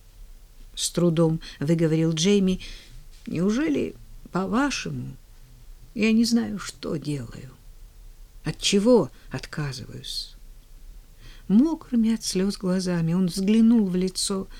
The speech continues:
миссис Кэррию. «Я не могу. Я не могу согласиться, чтобы вы сделали все это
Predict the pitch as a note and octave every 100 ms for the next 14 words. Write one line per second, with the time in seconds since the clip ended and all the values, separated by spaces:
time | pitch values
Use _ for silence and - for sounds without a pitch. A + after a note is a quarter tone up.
0 | - F#3+ - F#3+ - C4 G3 G3+ G3+ G#3+
1 | A#3 A#3+ - - - - - - - -
2 | - - - - - - - - - -
3 | G3 F#3+ F#3 E3 C3+ - - - - -
4 | - - - - - - B2+ D#3 F3 G3
5 | G#3 G#3 G3 E3+ E3+ F#3 - - - -
6 | F3 F#3+ G#3 F3+ E3 G3+ F#3 F3 E3 -
7 | F#3 E3 F#3 A#3 A#3+ E3+